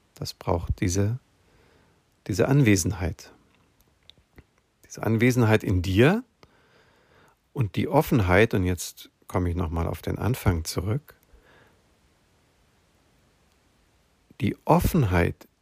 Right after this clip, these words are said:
in dir für das, was verbunden ist, für das, was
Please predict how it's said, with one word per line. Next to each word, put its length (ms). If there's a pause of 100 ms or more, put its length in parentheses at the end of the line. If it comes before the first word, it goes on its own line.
(220)
in 400
dir 500 (2000)
für 220
das, 200
was 200
verbunden 580
ist, 540 (1500)
für 200
das, 440 (1080)
was 340